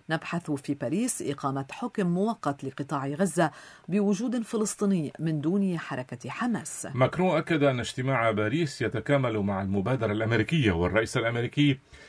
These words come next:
Speaker 2: رسم مسارا طموحا للشرق الأوسط، متمنيا أن يوصل الاتفاق إلى وقف النار والإفراج عن الرهائن.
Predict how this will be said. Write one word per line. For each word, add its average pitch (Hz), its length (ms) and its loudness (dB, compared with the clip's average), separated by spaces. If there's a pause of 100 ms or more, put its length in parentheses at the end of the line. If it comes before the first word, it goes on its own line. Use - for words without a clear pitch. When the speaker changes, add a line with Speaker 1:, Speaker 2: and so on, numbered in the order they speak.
(160)
Speaker 2:
رسم 117 640 4
مسارا 110 600 4
طموحا 131 400 2
للشرق 139 400 0
الأوسط، 139 440 2
متمنيا 110 580 4 (440)
أن 123 160 8
يوصل 156 380 4
الاتفاق 113 640 2
إلى 104 140 -2
وقف 135 260 0
النار 120 380 2
والإفراج 120 760 0
عن 135 160 4
الرهائن. 101 420 2